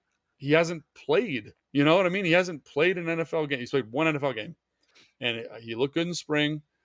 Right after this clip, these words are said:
but I just need more information there. And once I get more information, I can get more confident. But right now, the uncertainty of it, I think, is just, is very high.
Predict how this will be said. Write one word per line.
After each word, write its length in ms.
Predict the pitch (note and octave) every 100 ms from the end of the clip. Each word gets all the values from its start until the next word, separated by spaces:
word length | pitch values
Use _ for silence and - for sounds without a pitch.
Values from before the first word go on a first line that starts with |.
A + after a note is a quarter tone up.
| _ _ _
but 220 | G#2 G2 _ _ _
I 240 | - - C3+
just 220 | C3 B2
need 180 | C#3 B2+
more 460 | B2+ C3 C3+ C3
information 600 | C3+ B2 B2 A#2 G#2+ - -
there. 120 | B2
And 120 | A#2
once 200 | C3+ D3+
I 60 | E3+
get 140 | E3+
more 160 | D#3+ E3
information, 500 | D3+ D3 C#3+ C#3 B2
I 40 |
can 80 | A2+
get 120 | C3
more 120 | C3+
confident. 380 | - A#2+ A#2 B2
But 80 | A2
right 220 | A2+ B2+
now, 340 | C3 A#2+ A#2 - _ _
the 100 | B2
uncertainty 460 | A2+ - C#3+ C3 B2
of 100 | A2+
it, 60 |
I 60 | A2+
think, 160 | A2+ A2
is 100 | G#2+
just, 240 | G#2+ -
is 360 | A2 - B2 A2
very 200 | A#2 G#2
high. 260 | G#2 -